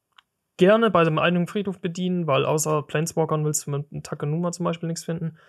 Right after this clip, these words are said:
Und du hast keinen Delph-Spell drin oder irgendwas, was auf den Friedhof related ist. Von daher kann man das auch machen. So,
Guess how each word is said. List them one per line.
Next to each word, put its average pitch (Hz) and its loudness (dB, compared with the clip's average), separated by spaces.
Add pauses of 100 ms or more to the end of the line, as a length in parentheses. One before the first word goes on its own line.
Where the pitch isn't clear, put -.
(220)
Und 139 -4
du 135 4
hast 147 2
keinen 139 -2
Delph-Spell 151 0
drin 156 -2
oder 135 0
irgendwas, 151 -4
was 135 -4
auf 139 -6
den 131 -6 (100)
Friedhof - -12 (380)
related 160 -2
ist. 151 -4
Von 131 -10
daher 127 -2 (1120)
kann - -4
man 131 4
das 123 -4
auch - -12
machen. - -18 (1000)
So, - 0